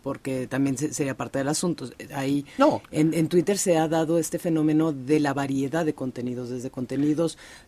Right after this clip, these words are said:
Speaker 1: muy profundos, de contenidos inmediatos, es decir, estamos hablando de, para los medios de comunicación de noticias, para los mismos, para la misma ciudadanía, ¿no? Las mismas comunidades, a partir de ahí es como mandarse un mensajito y enterarse de,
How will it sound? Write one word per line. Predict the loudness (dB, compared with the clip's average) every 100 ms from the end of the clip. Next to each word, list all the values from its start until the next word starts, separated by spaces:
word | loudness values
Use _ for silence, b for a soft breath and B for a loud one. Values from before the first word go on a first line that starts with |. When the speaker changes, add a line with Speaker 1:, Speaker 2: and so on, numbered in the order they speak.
| -10
Speaker 1:
muy | -2 2 4
profundos, | 2 -2 0 0 0
de | -2
contenidos | -2 -2 0 0 0 0
inmediatos, | 2 0 0 0 0 -4
es | -4
decir, | -4 -4 -4
estamos | -4 -8 -6
hablando | -4 -2 -2
de, | -2 -2
para | -4 -6
los | -6 -8 -4
medios | 0 0
de | 0
comunicación | -4 -4 -6 -6 -6 -4 0
de | 0
noticias, | 0 0 -4 -4 -4 -6 -10 B B B B _
para | 2 4 4
los | 4 0 2
mismos, | 2 0 -2
para | -4 0
la |
misma | 2 2 0
ciudadanía, | -2 -2 -2 0 2 2 0 -4 -8
¿no? | -4
Las | -4 -2
mismas | -2 -2 -2
comunidades, | -4 -2 0 0 0 0 -2 -4 -10 B B B -10
a | -6 -4
partir | -4 -2 0 2
de | 2
ahí | 4 6
es | 6 4 0
como | -2 -2
mandarse | 0 0 -2
un | 0
mensajito | 0 0 -4 -4 -4 -2 -2 0
y | 2
enterarse | 2 2 0 0 2
de, | 2